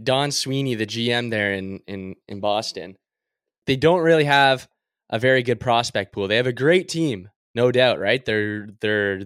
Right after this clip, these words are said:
first in the Atlantic right now, but their, their young depth isn't so strong.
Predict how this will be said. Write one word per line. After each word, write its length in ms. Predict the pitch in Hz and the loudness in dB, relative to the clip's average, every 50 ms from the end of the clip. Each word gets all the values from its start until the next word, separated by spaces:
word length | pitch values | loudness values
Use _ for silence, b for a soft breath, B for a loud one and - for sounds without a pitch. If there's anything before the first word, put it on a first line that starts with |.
| 101 _ _ _ _ _ - | -14 _ _ _ _ _ -2
first 260 | 127 127 127 - - | 0 0 0 -2 -4
in 40 | 127 | -4
the 100 | 120 117 | -4 -4
Atlantic 420 | - 92 113 117 120 - 131 - | -4 -2 -4 -4 -2 -4 -4 -2
right 160 | 139 135 131 | -2 0 0
now, 220 | 143 143 151 170 - _ _ _ _ | 0 -2 -2 -2 -6 _ _ _ _
but 160 | 135 135 131 | 0 0 2
their, 360 | 139 135 127 123 117 110 107 _ _ _ _ _ | 2 4 4 4 4 2 -2 _ _ _ _ _
their 80 | 127 127 | 0 0
young 340 | 123 120 131 143 151 147 131 | 2 2 2 2 0 -2 -2
depth 440 | 117 123 123 143 - - - - - _ _ | 0 0 0 0 -2 -6 -12 -20 -20 _ _
isn't 220 | 123 120 131 127 | -6 -6 -6 -6
so 180 | - - 127 117 | -4 -2 0 0
strong. 560 | 110 - - - 123 120 120 127 147 170 170 | 0 -2 -2 0 2 2 2 0 -2 -4 -10